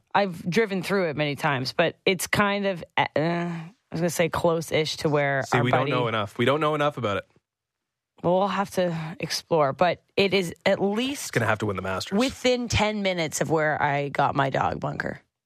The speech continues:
Speaker 2: Okay.
Speaker 1: I drove
Speaker 2: There you go.
Speaker 1: through it to get to
Speaker 2: There you go.
Speaker 1: Palmerston. Palmerston.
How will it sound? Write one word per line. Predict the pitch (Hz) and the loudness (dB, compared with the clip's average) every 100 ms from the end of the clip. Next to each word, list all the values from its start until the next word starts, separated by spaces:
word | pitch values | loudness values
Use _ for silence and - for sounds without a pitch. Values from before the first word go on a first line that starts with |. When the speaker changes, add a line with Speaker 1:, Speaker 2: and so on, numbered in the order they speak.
| _ | _
Speaker 2:
Okay. | 247 117 185 - _ | 0 2 -2 -4 _
Speaker 1:
I | 170 | -2
drove | 165 185 | 2 2
Speaker 2:
There | 240 | 2
you | |
go. | - | 0
Speaker 1:
through | 247 254 | 0 0
it | 165 147 - | -2 -4 -6
to | - 175 | -2 2
get | 160 139 | 2 2
to | - 156 143 | 0 0 2
Speaker 2:
There | 95 | 0
you | 104 | 2
go. | 220 | 2
Speaker 1:
Palmerston. | 240 196 151 - 135 113 143 - _ _ _ _ _ _ _ _ _ | 0 -2 -6 -2 -2 -2 -6 -12 _ _ _ _ _ _ _ _ _
Palmerston. | - 196 160 175 - _ _ - 175 - - 165 | 0 2 0 -4 -18 _ _ -4 -4 -6 -10 -12